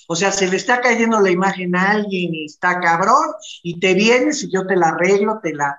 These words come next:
te la maquillo, te la, hasta hojalatería y pintura le hace a,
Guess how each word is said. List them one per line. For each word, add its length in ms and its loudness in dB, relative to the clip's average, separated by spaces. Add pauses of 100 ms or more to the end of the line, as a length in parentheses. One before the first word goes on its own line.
(360)
te 100 -4
la 120 -2
maquillo, 800 -2
te 120 0
la, 360 -2 (840)
hasta 460 2
hojalatería 800 2
y 160 -4
pintura 520 -2
le 140 -2
hace 300 -4
a, 180 -6